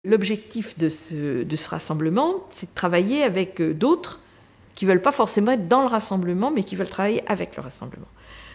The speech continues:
Donc il y a tout un réseau coopératif qui se met en place, euh, dans lequel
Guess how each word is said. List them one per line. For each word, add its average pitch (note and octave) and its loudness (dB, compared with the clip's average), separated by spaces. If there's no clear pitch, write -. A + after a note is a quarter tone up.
Donc D#3+ 0
il A3+ 4
y - 4
a - 4
tout D4+ -6
un D4 6
réseau A#3 4
coopératif G3 -4
qui - -14
se - -8
met A3 6
en E3+ 4
place, - -6
euh, F#3 8
dans B3+ 4
lequel C4 4